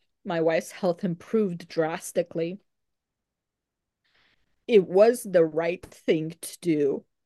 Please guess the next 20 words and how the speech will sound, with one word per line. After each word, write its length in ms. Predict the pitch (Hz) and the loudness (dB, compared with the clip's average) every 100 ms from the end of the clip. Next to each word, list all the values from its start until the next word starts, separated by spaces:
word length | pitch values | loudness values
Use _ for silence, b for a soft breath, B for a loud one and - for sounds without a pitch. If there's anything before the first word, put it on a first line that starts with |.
| _ _ _ 170 | _ _ _ -6
and 200 | 165 160 | -6 -2
to 100 | 208 | -4
tell 400 | - 208 220 247 | -4 -2 0 0
the 140 | 180 | -2
universe. 760 | 170 151 131 85 71 - - - B B B _ _ _ _ _ _ _ _ _ _ _ _ 202 | -8 -8 -6 -4 -4 -6 -14 -20 B B B _ _ _ _ _ _ _ _ _ _ _ _ -2
And 400 | 190 175 175 180 | 0 0 0 -2
the 100 | 190 | -4
universe 800 | 190 185 175 175 185 - - - _ _ _ - 175 | -2 -2 4 4 4 -4 -16 -18 _ _ _ -14 -4
gave 380 | 170 175 170 175 | 2 4 4 2
me 540 | 185 160 156 156 165 - _ | -2 -2 -2 -4 -8 -14 _
the 100 | 190 | -2
child 420 | 180 190 151 147 | 0 -2 -2 0
that 140 | 165 151 | 2 2
I 220 | 147 160 | 2 0
carried, 760 | - - 156 135 139 151 - - B B B _ _ _ - - | -2 -2 0 0 -2 -4 -6 -12 B B B _ _ _ -20 0
um, 720 | 185 190 165 156 151 151 170 - _ _ | 4 4 4 0 -4 -8 -10 -14 _ _
later 440 | 185 170 165 160 | 6 6 6 4
on, 500 | - 247 285 185 180 185 _ | 2 2 2 2 0 -6 _
who's 260 | 208 180 - | 0 0 0
this 360 | 170 - - | 0 0 -12